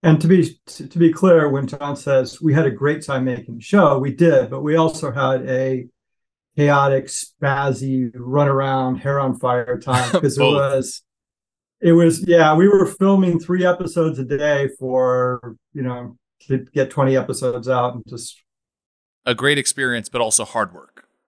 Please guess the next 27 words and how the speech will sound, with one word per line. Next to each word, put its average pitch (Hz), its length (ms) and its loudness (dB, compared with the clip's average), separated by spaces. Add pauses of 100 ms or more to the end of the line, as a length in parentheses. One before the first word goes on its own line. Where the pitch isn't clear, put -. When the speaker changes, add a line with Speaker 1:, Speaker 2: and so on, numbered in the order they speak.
(300)
Speaker 1:
Yeah. 120 120 -4 (220)
Yeah, 165 340 2
and 175 120 0
people 311 380 0
do 220 140 4
this 240 180 2
for 196 140 -2
a 185 40 -2
living, 151 680 2
which 156 180 -6
seems 202 400 2
weird 185 280 0
to 160 60 0
me. 127 260 0 (640)
Speaker 2:
<laughs> - 640 -20
Speaker 1:
I'm 170 160 0
not, 185 240 4
I'm 180 120 2
not 190 200 4
sure 185 180 0
how, 165 260 4
like, 160 340 -4 (680)
if - 60 -2
you're 175 80 4
gonna 165 140 4
shoot, 180 280 -2
like, 156 240 0